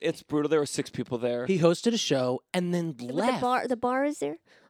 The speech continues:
Speaker 2: He,
Speaker 3: Oh,
Speaker 2: he hosted a show and
Speaker 3: jeez.
Speaker 2: then he left. We co-hosted, but, like, I was just, like, the musical accompaniment.
Speaker 3: Uh-huh. Well,
Speaker 2: And
Speaker 3: you had to go do another
Speaker 2: he had to
Speaker 3: spot.
Speaker 2: go do another
Speaker 3: And
Speaker 2: spot.
Speaker 3: so you let the p-, guests introduce each other?
Speaker 2: No, I had to, I had to close out the show.
Speaker 3: Tough.
Speaker 2: Gianmarco's gone.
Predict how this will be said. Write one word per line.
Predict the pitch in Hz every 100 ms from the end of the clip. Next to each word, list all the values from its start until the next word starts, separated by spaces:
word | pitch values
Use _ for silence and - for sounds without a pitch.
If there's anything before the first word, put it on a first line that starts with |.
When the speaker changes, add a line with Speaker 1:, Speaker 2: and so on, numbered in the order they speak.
| _
Speaker 2:
He, | 320 339
Speaker 3:
Oh, | 285 247
Speaker 2:
he | 214
hosted | 233 269
a |
show | 214 240 220
and | 202
Speaker 3:
jeez. |
Speaker 2:
then | 214
he | 208
left. | 147 156 196 233 - - - 147
We | 196
co-hosted, | 196 196 277 180 156 - 131 117 - 117 -
but, | 214 214
like, | 202
I | 170 233
was | 240
just, | 226 -
like, | 180 -
the |
musical | 156 151 170 196 - 202 196
accompaniment. | 190 202 220 220 208 220 226
Speaker 3:
Uh-huh. | -
Well, | 220
Speaker 2:
And | 226
Speaker 3:
you | 233
had | 214
to | 202
go | 202
do | 202 208
another | 208 196
Speaker 2:
he | 170
had | 151
to | 135
Speaker 3:
spot. | 151
Speaker 2:
go | 139
do | 139
another | 135 131 120
Speaker 3:
And |
Speaker 2:
spot. | - 165 170 -
Speaker 3:
so | 226
you | 220 208
let | 208 - -
the | 208 196
p-, | - - 202
guests | 220 208 -
introduce | 214 196 202 214 -
each | 202 -
other? | 202 214 254 320
Speaker 2:
No, | 208 226 -
I | - 196 240
had | 208 190
to, | 180 139
I | - 160
had | 185 165
to | 151
close | - 156 135
out | 135 -
the |
show. | - 143 110 -
Speaker 3:
Tough. | - 190 175
Speaker 2:
Gianmarco's | 196 208 208 196 160
gone. | 185 185 175 165